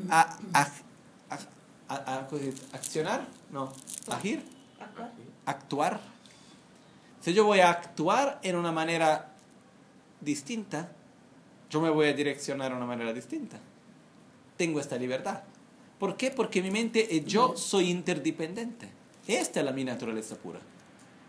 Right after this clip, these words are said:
Speaker 1: La naturaleza pura de mí mismo es la interdependencia de mi mente y de mí mismo.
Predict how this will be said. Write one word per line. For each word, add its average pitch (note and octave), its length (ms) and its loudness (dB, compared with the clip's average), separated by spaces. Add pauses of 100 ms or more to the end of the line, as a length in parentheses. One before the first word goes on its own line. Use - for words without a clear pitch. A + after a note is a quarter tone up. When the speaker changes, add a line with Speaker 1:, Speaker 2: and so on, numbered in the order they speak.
(800)
Speaker 1:
La D3 100 2
naturaleza G#3+ 580 4
pura B3+ 240 6
de G#3+ 80 4
mí A#3+ 180 0 (440)
mismo G#3+ 440 0 (420)
es G3+ 100 2
la F#3+ 100 6
interdependencia F3 880 0
de E3 80 -4
mi F#3 80 -6
mente A#3 300 -8 (960)
y B2 60 -6
de B2+ 100 -6
mí D3+ 80 -4
mismo. F#3 280 -8